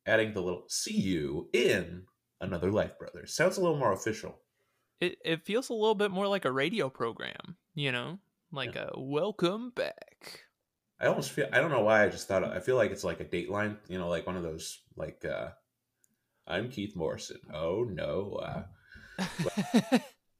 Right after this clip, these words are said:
Speaker 2: They, they do kind of have to change it up a little bit, you know, like, the tone, just,
Speaker 1: Mm-hmm.
Speaker 2: "Welcome back to See You in
Speaker 1: See You
Speaker 2: Another
Speaker 1: in
Speaker 2: Life,
Speaker 1: Another Life,
Speaker 2: Brothers,"
Speaker 1: Brothers.
Speaker 2: you know?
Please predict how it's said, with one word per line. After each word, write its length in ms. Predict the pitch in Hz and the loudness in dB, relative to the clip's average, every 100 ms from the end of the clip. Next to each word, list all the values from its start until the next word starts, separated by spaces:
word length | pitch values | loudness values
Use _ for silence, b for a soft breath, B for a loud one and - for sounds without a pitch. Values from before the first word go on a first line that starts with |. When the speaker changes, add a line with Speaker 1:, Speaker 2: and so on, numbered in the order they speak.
| _ _ B 208 B B B B B | _ _ B -12 B B B B B
Speaker 2:
They, 220 | 180 - - - - | 6 6 2 -20 0
they 140 | 180 | 2
do 300 | 214 269 262 | 2 0 -2
kind 240 | - 226 196 | 0 2 4
of 200 | 160 - | 0 -4
have 240 | 170 175 - | 0 0 0
to 100 | 139 | -2
change 340 | - 165 151 | 2 2 2
it 100 | 139 | 6
up 260 | 151 87 - - | 6 4 -2 -2
a 80 | 147 | 2
little 220 | 135 131 | 4 4
bit, 180 | 135 - | 2 4
you 120 | 165 | 6
know, 120 | 143 | 6
like, 180 | 135 - | 6 4
the 80 | 135 | 2
tone, 440 | - 135 139 151 | 2 2 0 -4
just, 220 | 131 - b b b b | -8 -12 b b b b
Speaker 1:
Mm-hmm. 260 | 123 107 117 - | -6 -6 -2 6
Speaker 2:
"Welcome 300 | 135 143 147 | 6 6 0
back 260 | 185 - - - | 0 0 -8 4
to 480 | 311 147 123 202 - _ _ _ | 4 4 -2 -8 -12 _ _ _
See 200 | - 147 | 0 2
You 240 | 127 139 | 2 0
in 100 | 170 | 0
Speaker 1:
See 60 | 151 | 0
You 40 | 135 | 2
Speaker 2:
Another 260 | 143 170 | 2 2
Speaker 1:
in 40 | 185 | 2
Speaker 2:
Life, 160 | 196 147 | 2 -2
Speaker 1:
Another 100 | - | -2
Life, 40 | |
Speaker 2:
Brothers," 240 | 269 - - - | -2 -2 -10 -12
Speaker 1:
Brothers. 40 | 320 269 247 | -12 -14 -10
Speaker 2:
you 60 | |
know? 80 | 131 | -10